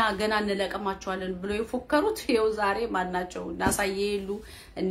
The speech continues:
ምናምን ሁሉ፣ ሁሉ እስር ቤት ገብተዋል። ማን ነው ያንን የሚያደርገው? የገዛ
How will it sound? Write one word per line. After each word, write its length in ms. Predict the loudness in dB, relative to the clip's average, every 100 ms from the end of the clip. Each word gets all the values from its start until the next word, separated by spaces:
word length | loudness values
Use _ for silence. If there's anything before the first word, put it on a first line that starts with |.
| 4
ምናምን 360 | 4 2 2
ሁሉ፣ 180 | 2 8 8
ሁሉ 160 | 10 8 8 4 -2
እስር 200 | 0 0
ቤት 180 | -4 -8
ገብተዋል። 400 | -10 -10 -16 -16 -10 4
ማን 200 | 6 8
ነው 120 | 8
ያንን 260 | 6 8 6
የሚያደርገው? 420 | 6 4 4 2
የገዛ 320 | 4 4